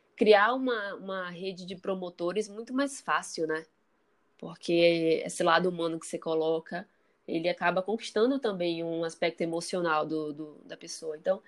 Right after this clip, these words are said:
às vezes você cria uma relação tão bacana com a marca que, sei lá, às ve-, pode ter um concorrente com uma condição de preço melhor, pode,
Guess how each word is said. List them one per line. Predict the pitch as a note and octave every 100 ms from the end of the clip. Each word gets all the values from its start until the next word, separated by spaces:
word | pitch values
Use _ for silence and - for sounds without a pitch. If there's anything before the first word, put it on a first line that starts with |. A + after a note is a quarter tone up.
| _ _ -
às | - G3
vezes | A3 A3+
você | A#3+
cria | A#3+ A3
uma |
relação | A3 G#3+ G#3 G#3+
tão | A3+
bacana | C4 D4 B3 A3+
com | A3+
a | G3
marca | F3+ G3+ C#4 C4+ G#3+
que, | - A3+
sei | A3 D4+
lá, | A3+
às | G3+ G3
ve-, | - _ - _
pode | G#3+ A3+
ter | A3+
um | B3+
concorrente | B3+ B3+ A#3+ G#3+ G#3+ A3+
com | - A3
uma | G#3+
condição | A3 F#3+ A3
de | G3+
preço | G3+ F#3 G3 G#3+ F#3+
melhor, | F#3+ F#3 D#3+ E3+ G3+ F#3+ F3
pode, | E3+ F3 F3+